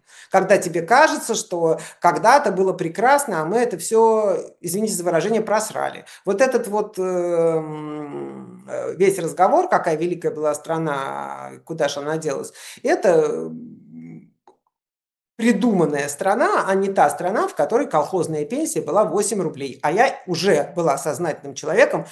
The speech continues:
когда колхозная пенсия была восемь, э, восемь рублей. Поэтому не надо мне рассказывать. Вот. Это раз. Второе, насчёт, э, вот этой конкретной футболки.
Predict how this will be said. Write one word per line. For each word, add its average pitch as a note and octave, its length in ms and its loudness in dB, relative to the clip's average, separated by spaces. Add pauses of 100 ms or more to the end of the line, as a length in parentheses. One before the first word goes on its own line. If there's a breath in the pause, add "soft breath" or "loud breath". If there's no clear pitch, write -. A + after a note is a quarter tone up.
(140 loud breath)
когда C#3+ 260 -4
колхозная C3 500 -6
пенсия C4 320 -2
была D3 200 -2
восемь, E3+ 440 -4
э, D#3 100 -4
восемь F3+ 320 -4
рублей. E3+ 260 -4
Поэтому E3 220 -6
не G3+ 60 2
надо F3 200 2
мне C#3 100 -10
рассказывать. - 520 -10 (560 loud breath)
Вот. G3+ 420 4 (240 loud breath)
Это B3+ 480 6
раз. E3 380 0 (440 loud breath)
Второе, F4 760 6
насчёт, C4+ 460 -2
э, A#3 640 6
вот A#3+ 140 0
этой C4+ 180 -2
конкретной B3+ 440 -4
футболки. C4 680 2